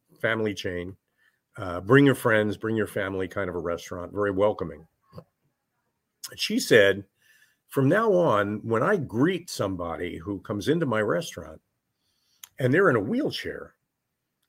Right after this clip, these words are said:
instead of talking to the people behind them who are standing up and asking them where they'd like to sit or what they're looking for in their restaurant experience, I'm going to go down on one knee and look at the person in the wheelchair and ask that person,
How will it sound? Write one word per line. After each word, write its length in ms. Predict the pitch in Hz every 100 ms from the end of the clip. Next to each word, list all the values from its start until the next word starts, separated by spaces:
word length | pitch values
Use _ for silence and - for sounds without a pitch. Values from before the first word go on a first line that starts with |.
| -
instead 340 | 135 - 208
of 120 | 240 240
talking 440 | 160 151 160 139
to 100 | -
the 100 | 107
people 380 | - 131 - 104
behind 480 | 92 - 165 208 104
them 140 | 87
who 100 | 95
are 100 | 87
standing 480 | - - 110 101 104
up 340 | 196 101 - _ _ _ _ _ _ _
and 140 | 135 117
asking 380 | 139 139 - 131
them 140 | 120
where 160 | 113 110
they'd 200 | 202 247
like 240 | 90 82
to 60 | -
sit 340 | - 85 87 -
or 100 | 87
what 240 | 92 120
they're 200 | 143 165
looking 340 | 123 104 101 85
for 440 | - 78 78 95
in 160 | 101 90
their 300 | 87 85 85 -
restaurant 420 | 95 - 92 82
experience, 640 | - - 85 80 85 - _ _ _ _ _ -
I'm 220 | 151 226
going 240 | 143 110 104
to 80 |
go 140 | 98 104
down 240 | 101 117
on 160 | 165 165
one 200 | 185 165
knee 280 | 101 98 113
and 160 | 92
look 160 | 120 147
at 100 | 160
the 60 |
person 400 | - 120 113 -
in 100 | 113
the 60 | 123
wheelchair 640 | 185 311 - - - 85 -
and 140 | 107
ask 240 | 117 135 -
that 300 | 131 220 -
person, 440 | - 82 - 85